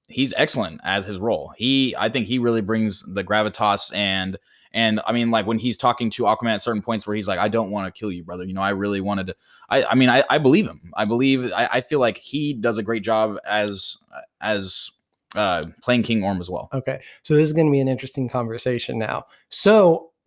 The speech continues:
Speaker 2: what's notable about the two movies is that they have a main bad guy and a sort of side bad guy.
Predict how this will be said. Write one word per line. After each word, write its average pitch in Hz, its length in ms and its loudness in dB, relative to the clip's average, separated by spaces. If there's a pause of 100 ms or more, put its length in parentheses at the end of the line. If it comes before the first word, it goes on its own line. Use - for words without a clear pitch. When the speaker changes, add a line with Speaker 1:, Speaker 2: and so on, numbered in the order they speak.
(240)
Speaker 2:
what's 233 300 4
notable 190 480 6
about 160 200 4
the 143 80 -4
two 143 220 0
movies 123 400 -2
is 123 120 -8
that 127 200 -6
they 135 100 -4
have 131 220 -4
a 127 80 -6
main 175 360 0
bad 180 280 2
guy 165 340 4 (240)
and 139 120 -2
a 131 40 -2
sort 143 220 0
of 135 80 -2
side 117 320 -4
bad 127 280 -8
guy. 180 300 -2